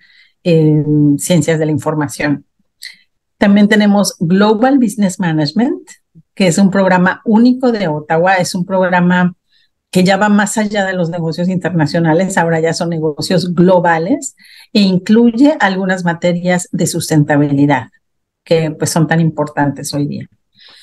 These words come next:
También tenemos el programa de Hospitality Management, es un programa de hotelería, que como les digo, pues ahí en, en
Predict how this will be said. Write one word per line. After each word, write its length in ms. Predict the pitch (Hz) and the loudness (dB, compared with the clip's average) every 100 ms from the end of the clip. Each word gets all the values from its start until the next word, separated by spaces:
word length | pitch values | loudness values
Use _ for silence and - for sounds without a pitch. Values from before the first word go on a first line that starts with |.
| - _ | -16 _
También 220 | 196 190 | 2 4
tenemos 340 | 202 202 185 190 | 4 4 2 2
el 180 | 180 | -2
programa 480 | 180 185 175 170 175 | -2 0 2 2 0
de 120 | 175 - | -2 -2
Hospitality 640 | 175 - 170 175 214 240 | -6 -4 0 0 2 4
Management, 580 | 247 233 233 - 247 240 175 | 4 4 0 0 2 2 -2
es 160 | 165 | -6
un 100 | 165 | -6
programa 440 | 165 156 151 151 156 | -4 -4 -2 -2 -2
de 80 | |
hotelería, 720 | 147 151 147 143 156 202 349 - _ _ _ _ - | -2 0 0 2 2 2 0 -6 _ _ _ _ -12
que 100 | - | -6
como 180 | 147 156 | 0 2
les 180 | 151 151 | 2 2
digo, 200 | 165 180 | 2 2
pues 200 | 175 147 | 0 -2
ahí 280 | 147 147 151 | -2 0 0
en, 180 | 156 156 | 0 -2
en 340 | 156 147 143 | -2 -6 -6